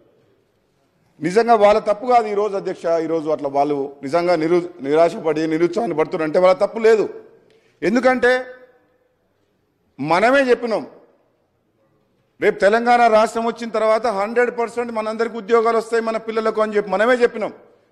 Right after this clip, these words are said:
మన కార్మికులకు, సింగరేణి కార్మికులు కాదు, మన ఇండస్ట్రీస్లో పనిచేసే కార్మికులకు కానీ, పేద కార్మికులకు కానీ, కు-, రైతులకు కానీ, రైతు కూలీలకు కానీ, ప్రతి ఒక్కరికి మనం చెప్పినాం. అది వాళ్ళకి మైండ్లో ఫిక్స్ అయిపోయింది. మరి ఈరోజు ఏడు సంవత్సరాల తర్వాత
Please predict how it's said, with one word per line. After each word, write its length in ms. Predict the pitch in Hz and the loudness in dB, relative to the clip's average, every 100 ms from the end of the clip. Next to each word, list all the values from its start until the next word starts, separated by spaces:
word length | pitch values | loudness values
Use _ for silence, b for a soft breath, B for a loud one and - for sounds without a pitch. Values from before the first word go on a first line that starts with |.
| - | -6
మన 120 | 175 | -4
కార్మికులకు, 800 | 185 190 226 226 226 226 233 233 | 2 2 2 0 -4 -6 -4 -6
సింగరేణి 440 | 226 220 226 233 | -6 -6 -4 -4
కార్మికులు 440 | 220 214 208 214 214 | -2 -2 -2 -6 -2
కాదు, 360 | 220 220 220 220 - - - - - | 0 2 0 -2 -12 -14 -12 -12 -4
మన 120 | 196 | 0
ఇండస్ట్రీస్లో 640 | 214 220 226 233 226 233 | 2 4 2 0 -8 -4
పనిచేసే 360 | 226 220 226 226 | -2 -2 0 0
కార్మికులకు 500 | 226 208 220 220 208 | 2 2 2 0 2
కానీ, 240 | 214 220 | 2 0
పేద 240 | 214 214 220 | 0 2 4
కార్మికులకు 540 | 226 214 220 214 220 | 4 4 2 -2 0
కానీ, 240 | 220 220 | 0 0
కు-, 160 | 214 214 | -4 2
రైతులకు 400 | 202 226 220 220 | 2 2 0 0
కానీ, 260 | 220 214 214 | 2 2 2
రైతు 260 | 220 220 | 0 0
కూలీలకు 320 | 226 233 233 | -4 -2 -2
కానీ, 120 | 233 226 | -2 -2
ప్రతి 220 | 220 226 | 0 2
ఒక్కరికి 240 | 233 262 | 2 2
మనం 160 | 240 233 233 | -2 -2 -4
చెప్పినాం. 260 | 226 254 | -2 0
అది 120 | 240 | 2
వాళ్ళకి 240 | 220 208 185 | 2 2 0
మైండ్లో 320 | 190 233 240 | -2 0 -2
ఫిక్స్ 240 | 220 202 | -4 0
అయిపోయింది. 460 | 254 220 226 170 117 - _ _ _ _ _ _ _ _ - | 2 4 2 2 -6 -12 _ _ _ _ _ _ _ _ -2
మరి 400 | 139 185 185 170 - - - _ _ _ _ _ - | 4 6 6 2 -6 -20 -20 _ _ _ _ _ -2
ఈరోజు 380 | 147 196 240 214 | 4 6 6 6
ఏడు 240 | 214 240 | 6 4
సంవత్సరాల 500 | 214 208 233 226 220 | 0 -6 -6 0 0
తర్వాత 540 | 196 190 208 202 143 | 2 2 4 2 -2